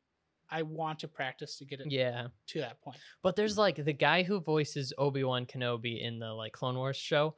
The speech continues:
Speaker 2: also has this really, like, deep voice and these kinda, like,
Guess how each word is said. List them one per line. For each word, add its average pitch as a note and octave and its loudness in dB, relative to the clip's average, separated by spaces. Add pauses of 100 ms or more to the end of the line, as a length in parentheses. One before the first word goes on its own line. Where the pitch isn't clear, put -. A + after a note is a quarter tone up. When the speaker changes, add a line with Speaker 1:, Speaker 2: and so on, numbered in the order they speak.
(260)
Speaker 2:
also D#3+ 4
has D3+ 4
this C3+ -4
really, C#3+ 2
like, B2+ 4 (1300)
deep C#3+ 0
voice C3 4
and C3+ 0
these C3 -2
kinda, C3+ 0
like, B2+ 4